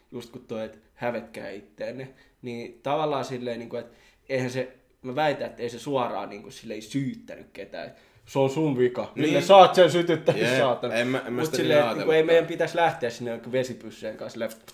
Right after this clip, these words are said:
Speaker 1: tai jos
Speaker 2: Niin.
Speaker 1: sulla on kova pissahätä, me pissaa siihen reunaan.
Speaker 2: Niin.
Speaker 1: Ei silleen, vaan niinku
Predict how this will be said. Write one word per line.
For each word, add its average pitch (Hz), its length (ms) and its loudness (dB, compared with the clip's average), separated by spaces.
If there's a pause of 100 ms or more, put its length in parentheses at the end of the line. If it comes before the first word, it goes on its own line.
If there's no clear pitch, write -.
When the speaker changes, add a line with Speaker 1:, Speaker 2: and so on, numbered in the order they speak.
(260)
Speaker 1:
tai 113 140 -4
jos 113 40 -6
Speaker 2:
Niin. 123 120 0
Speaker 1:
sulla 127 120 2
on 127 60 -2
kova 127 180 0
pissahätä, 110 480 -8
me 113 100 -10
pissaa 110 320 -14
siihen 107 180 -14
reunaan. 110 260 -6 (120)
Speaker 2:
Niin. 120 120 -8 (560)
Speaker 1:
Ei 131 160 -2
silleen, 113 440 -6
vaan 135 180 -2
niinku 135 380 -8